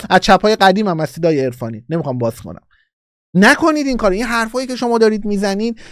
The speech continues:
فقط خوراک دارید به یک سری از این عقب افتاده‌های مذهبی داخل ایران می‌دید. میگی که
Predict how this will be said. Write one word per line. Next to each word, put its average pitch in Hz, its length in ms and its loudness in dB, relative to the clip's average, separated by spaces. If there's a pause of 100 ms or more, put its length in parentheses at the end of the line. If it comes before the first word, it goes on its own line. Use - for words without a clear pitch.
(100)
فقط 214 240 4
خوراک 208 400 6
دارید 208 220 2
به 202 100 4
یک 208 220 0
سری 208 240 2
از 170 140 4
این 196 100 -4
عقب 165 260 4
افتاده‌های 170 400 2
مذهبی 175 460 0
داخل 160 320 -2
ایران 151 280 -2
می‌دید. 110 260 -8 (600)
میگی 226 260 8
که 285 140 4